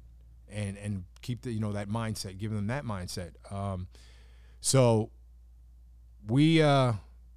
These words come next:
we're gonna continue it. We love, you know, we, we love to get into more nonprofit and, and kind of collaborate with other nonprofits,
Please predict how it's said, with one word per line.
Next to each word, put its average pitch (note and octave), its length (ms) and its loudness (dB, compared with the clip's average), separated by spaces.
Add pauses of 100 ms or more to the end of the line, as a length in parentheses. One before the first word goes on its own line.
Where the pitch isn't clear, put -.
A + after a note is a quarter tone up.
(100)
we're C3+ 160 4
gonna C#3+ 160 4
continue C3 540 2
it. B2+ 60 2
We G#2+ 140 0
love, A#2+ 300 2
you A#2 80 2
know, A#2 140 2
we, A2 240 0
we G#2 200 -6
love A#2 260 0
to G#2 260 -2 (600)
get A#2 120 2
into A2+ 120 2
more A2+ 200 2
nonprofit G#2+ 640 0
and, G2 200 -4
and G2 200 -6
kind G2+ 200 -6
of F#2+ 80 -8 (280)
collaborate G#2 480 -6
with G2 120 -8
other G2+ 180 -4
nonprofits, F#2+ 760 -4